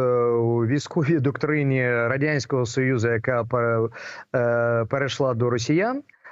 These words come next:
Е, "Війна фігня, головне маневри". От,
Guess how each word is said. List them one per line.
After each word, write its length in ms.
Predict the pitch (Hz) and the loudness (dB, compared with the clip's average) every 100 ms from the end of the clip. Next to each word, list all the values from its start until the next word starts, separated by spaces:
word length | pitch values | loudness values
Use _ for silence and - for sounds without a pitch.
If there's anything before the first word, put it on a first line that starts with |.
| - - | -18 -4
Е, 40 | 127 127 127 120 | -2 0 0 2
"Війна 560 | 120 113 139 151 175 175 | 2 2 2 0 -2 -2
фігня, 420 | 165 143 175 190 | 0 0 0 0
головне 420 | 143 147 147 143 | 0 0 0 0
маневри". 440 | 139 131 110 92 - - | 0 0 -2 -4 -12 -10
От, 160 | 117 | -4